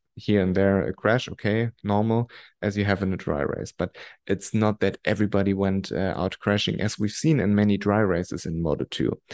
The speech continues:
And it seemed like the track was still in a condition where you could race in a safe manner.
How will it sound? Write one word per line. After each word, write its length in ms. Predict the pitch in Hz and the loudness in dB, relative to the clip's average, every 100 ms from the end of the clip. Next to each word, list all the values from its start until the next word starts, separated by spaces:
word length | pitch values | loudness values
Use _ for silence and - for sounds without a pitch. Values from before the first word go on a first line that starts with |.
| - - - - | -16 -16 -8 0
And 360 | 107 107 104 - | 2 2 0 -2
it 220 | 98 98 | -6 -4
seemed 360 | - - 135 131 | -2 0 -2 0
like 340 | 110 117 120 | 2 2 2
the 100 | - | -4
track 320 | 104 - 117 117 | -4 0 0 0
was 200 | - 107 | -4 -4
still 300 | - - 117 | -2 2 4
in 240 | 113 107 107 | 4 2 2
a 300 | 104 101 - _ | 2 0 -2 _
condition 800 | - 110 104 117 - 120 147 190 - _ - _ _ | -2 0 2 2 0 -2 -2 -2 -6 _ -20 _ _
where 500 | 101 104 101 104 98 | 0 2 4 2 0
you 640 | 95 101 104 101 101 - - _ _ - | -2 0 2 2 2 -2 -10 _ _ -18
could 320 | - 120 120 | 0 0 2
race 380 | 107 101 104 - | 0 2 0 -2
in 160 | 101 | -6
a 40 | 98 | -6
safe 520 | - 98 92 90 - | -4 0 0 -2 -10
manner. 360 | - 92 53 - | -8 -6 -6 -10